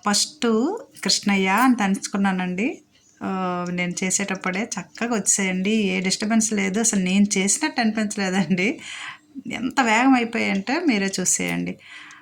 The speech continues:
ఉమ్, అంటే ఏంటంటే ఆయిల్లో ముందు దాన్ని మనం, ఉమ్, కాసేపు అలా ఉంచాలండి. అది, అదేనండి గులాబీ వేసుకున్నది, పువ్వులు వేసుకున్నది. అది గుత్తు అంటారు, గులాబీ గుత్తు. ఐరన్‌తో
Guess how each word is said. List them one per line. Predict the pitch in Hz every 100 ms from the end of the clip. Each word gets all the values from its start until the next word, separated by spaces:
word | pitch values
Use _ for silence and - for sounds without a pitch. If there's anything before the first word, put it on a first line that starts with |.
| - -
ఉమ్, | 220 214
అంటే | 214 214
ఏంటంటే | 220 220 226 220 165
ఆయిల్లో | 208 202 202 214 214
ముందు | 202 196 202
దాన్ని | 196 196 202
మనం, | 254 208 190 262 359 254 185 180 175 -
ఉమ్, | 185 180 180 175 175 175 170
కాసేపు | 196 170 202 196
అలా | 185 196
ఉంచాలండి. | 185 185 202 180 170 190
అది, | 240 185 180 -
అదేనండి | 175 202 208 180 202
గులాబీ | 196 185 185 175 180 180 175 175
వేసుకున్నది, | 175 175 - 180 175 170
పువ్వులు | 170 180 180
వేసుకున్నది. | 180 175 - 180 170 170 170 247 381 - - - - - - 202
అది | 185 180 185 180
గుత్తు | 165 196 - 240
అంటారు, | 233 190 185 170
గులాబీ | 170 175 175 175
గుత్తు. | 170 170 - 185 311 415 -
ఐరన్‌తో | 175 180 185 185